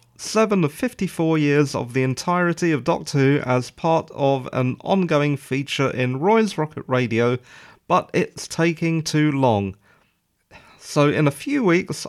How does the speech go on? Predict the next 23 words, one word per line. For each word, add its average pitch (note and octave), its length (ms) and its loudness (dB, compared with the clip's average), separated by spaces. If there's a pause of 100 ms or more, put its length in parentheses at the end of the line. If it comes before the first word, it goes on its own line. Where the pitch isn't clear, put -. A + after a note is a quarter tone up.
I D#3 220 4
will C#3+ 280 2
attempt F#3 460 -2
to D3 140 -2
watch D3+ 520 0
the C#3 100 0
remaining D3+ 520 2
forty-seven F#3 840 -2
years C#3 260 0
of A2 200 -8
Who D3+ 240 2 (320)
in C3 180 -2
one E3 280 2 (120)
epic G#3+ 440 0
slash D#3+ 380 -2
insane A3 760 0 (320)
box - 260 -2
set - 380 0
session." B2 580 0 (720)
And C#3+ 520 4
I C3 460 2 (100)
added A#2+ 460 -2
that - 460 -2